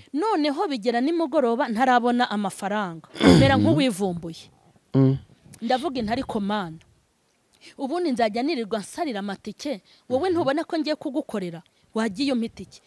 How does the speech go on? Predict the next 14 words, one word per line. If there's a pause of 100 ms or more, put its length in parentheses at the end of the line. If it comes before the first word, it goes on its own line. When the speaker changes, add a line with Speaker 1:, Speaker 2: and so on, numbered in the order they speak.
(140)
Speaker 1:
Ndavuga
ngo,
"Nuyimpa
ndagenda, (200)
nutayimpa
ntaho
nzajya." (160)
Speaker 2:
Mhm.
Speaker 1:
Sinemerewe
kubahamagara
ngo
mbabwire
ngo
nta